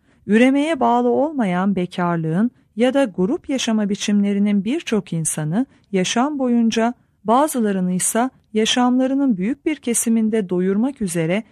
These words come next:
nasıl yaygınlaştırılabileceğini gördük. Bazı kimseler sürekli olarak topluluk içinde grup yaşamını seçebilirler. Bazıları ise bunu yaşamlarının belli bir kesiminde, özellikle çocukluk evresinde denemek isteyebilirler.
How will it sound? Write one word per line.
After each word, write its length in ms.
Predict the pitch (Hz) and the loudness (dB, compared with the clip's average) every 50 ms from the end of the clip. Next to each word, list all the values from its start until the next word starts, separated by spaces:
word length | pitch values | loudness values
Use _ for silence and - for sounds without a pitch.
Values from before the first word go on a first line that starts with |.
| _ _ _ | _ _ _
nasıl 360 | 247 285 339 - - 277 247 214 | -4 -4 -4 -2 -2 -2 -2 0
yaygınlaştırılabileceğini 1600 | 214 214 202 202 196 - 208 202 202 202 202 - - - 202 202 196 202 196 175 190 190 190 185 - 196 185 185 185 196 196 | 0 0 0 0 0 0 0 0 0 0 -2 -4 -4 -4 -4 -2 -2 -2 -2 -2 -2 -2 -2 -2 -2 -2 -2 0 0 0 -2
gördük. 680 | 175 170 156 147 143 139 - - 185 247 - _ _ _ _ _ _ _ _ _ - - - - - _ - | -2 -2 -4 -4 -6 -8 -8 -6 -6 -6 -8 _ _ _ _ _ _ _ _ _ -20 -20 -20 -20 -20 _ 2
Bazı 380 | 185 214 262 330 370 - 349 | 4 6 6 6 4 0 -2
kimseler 680 | - - 294 277 247 - - 254 254 254 254 262 269 - _ _ _ | -4 -2 -2 0 0 2 2 2 2 2 2 0 -2 -4 _ _ _
sürekli 540 | - - - - 392 403 349 277 - - 208 | -8 -4 -2 0 0 0 0 0 -2 -2 -2
olarak 500 | 202 196 190 185 185 180 202 226 - - | 0 0 0 0 0 0 0 -2 -4 -4
topluluk 500 | - 202 190 185 - 190 196 226 294 - | -4 -4 -4 -4 -4 -6 -6 -6 -6 -8
içinde 400 | 285 240 - - 247 240 233 254 | -8 -6 -2 0 2 2 2 0
grup 380 | 240 190 196 190 233 339 - - | 0 -2 -2 -2 -2 -4 -4 -4
yaşamını 480 | 233 214 202 - 208 202 202 202 208 | -4 -2 -2 -2 0 0 0 0 -2
seçebilirler. 1040 | 208 - 185 170 - - 160 151 147 147 139 143 139 135 139 135 135 147 - _ _ _ _ _ _ _ _ _ _ _ _ | -2 -4 -4 -4 -4 -4 -6 -6 -6 -8 -10 -12 -12 -12 -14 -14 -16 -18 -20 _ _ _ _ _ _ _ _ _ _ _ _
Bazıları 560 | - 196 240 285 339 330 - 302 294 294 277 | 0 2 2 2 2 0 -2 -2 -2 -2 -2
ise 320 | 285 269 - - 277 269 226 | -2 -2 -2 0 0 0 0
bunu 320 | 240 240 226 240 269 302 - _ _ _ - | 0 2 2 2 2 0 -4 _ _ _ -2
yaşamlarının 840 | 220 233 226 - 269 254 262 262 262 269 269 269 285 285 277 214 | 0 0 2 2 2 2 2 2 2 0 0 0 0 0 0 0
belli 300 | 202 196 208 226 311 339 | 0 -2 -2 -2 -4 -4
bir 140 | 339 285 233 | -4 -4 -4
kesiminde, 760 | - - 196 175 - - 180 165 156 147 147 135 175 214 247 - _ _ _ _ - | -4 -4 -4 -4 -2 -2 -2 -4 -4 -4 -6 -6 -4 -6 -6 -8 _ _ _ _ 0
özellikle 680 | 196 214 202 247 254 262 269 285 339 - - 320 311 | 0 2 2 2 2 2 0 -2 -2 -4 -4 -4 -4
çocukluk 560 | - - 214 196 - - 196 - 370 - - | -2 0 -2 0 0 -4 -4 -4 -6 -6 -4
evresinde 680 | 330 294 262 247 254 247 - - 254 240 240 254 240 | -4 -2 -2 -2 -2 -2 -2 0 0 2 2 2 0
denemek 440 | 214 208 202 202 202 202 202 196 - | 0 0 0 2 2 0 0 -2 -4
isteyebilirler. 1000 | 170 - - - - 151 147 147 135 147 139 143 139 135 135 131 135 151 - _ | -6 -6 -6 -6 -6 -6 -6 -8 -8 -10 -12 -14 -14 -14 -16 -16 -18 -20 -20 _